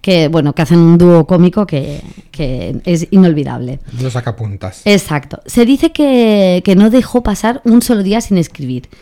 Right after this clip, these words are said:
Speaker 1: De hecho, escribió más de noventa novelas, cuarenta obras de teatro, algunas, em, que fueron, em, presentadas en Broadway, y doscientos relatos breves.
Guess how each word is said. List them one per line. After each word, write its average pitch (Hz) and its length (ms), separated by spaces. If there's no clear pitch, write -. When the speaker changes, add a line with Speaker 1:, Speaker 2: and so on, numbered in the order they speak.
Speaker 1:
De 185 80
hecho, 269 280
escribió 220 440
más 226 180
de 247 80
noventa 233 420
novelas, 220 520
cuarenta 208 580
obras 175 160
de 175 100
teatro, 190 400
algunas, 190 540
em, 156 480
que - 80
fueron, 190 380
em, 156 560
presentadas 165 480
en 156 160
Broadway, 226 420
y 240 100
doscientos 233 460
relatos 175 400
breves. 127 420